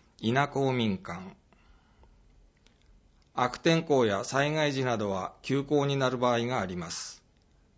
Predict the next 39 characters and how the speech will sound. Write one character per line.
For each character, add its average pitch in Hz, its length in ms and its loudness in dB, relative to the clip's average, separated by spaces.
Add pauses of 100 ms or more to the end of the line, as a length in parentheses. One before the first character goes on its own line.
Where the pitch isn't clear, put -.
(800)
参 151 320 0
加 156 140 4
者 151 160 4
へ 135 80 4
の 120 320 0
個 135 100 2
別 151 220 0
連 156 240 4
絡 123 220 0
は 98 140 0
原 117 240 0
則 120 320 -2
行 120 300 0
い 113 60 0
ま 110 140 0
せ 113 160 -2
ん。 90 180 -8 (1200)
開 139 220 0
催 160 260 2
の 147 100 -2
可 139 160 0
否 - 160 -4
は 110 340 -6
介 156 280 0
護 160 120 -2
福 - 200 -10
祉 143 120 -6
課 139 140 2
へ 147 80 2
お 113 120 0
問 110 220 0
い 107 60 2
合 107 60 2
わ 104 80 -2
せ 107 120 -8
く 95 80 -12
だ 92 140 -8
さ 87 180 -10
い。 87 120 -16